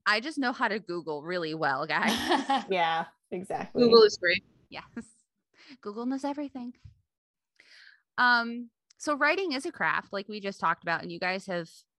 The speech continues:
Speaker 1: I feel like you've really mastered your craft. Did you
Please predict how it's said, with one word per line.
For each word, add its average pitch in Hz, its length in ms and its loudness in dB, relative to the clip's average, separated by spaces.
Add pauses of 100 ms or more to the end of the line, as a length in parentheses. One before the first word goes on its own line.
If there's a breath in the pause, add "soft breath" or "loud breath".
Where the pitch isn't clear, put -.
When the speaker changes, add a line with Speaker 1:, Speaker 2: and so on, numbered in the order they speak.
(220)
Speaker 1:
I - 80 -20
feel 226 180 -6
like 233 180 -6
you've 180 200 -10
really 175 220 -4
mastered 156 680 -6
your 175 200 -8
craft. 151 480 -2 (180)
Did 226 220 -6
you 285 400 -8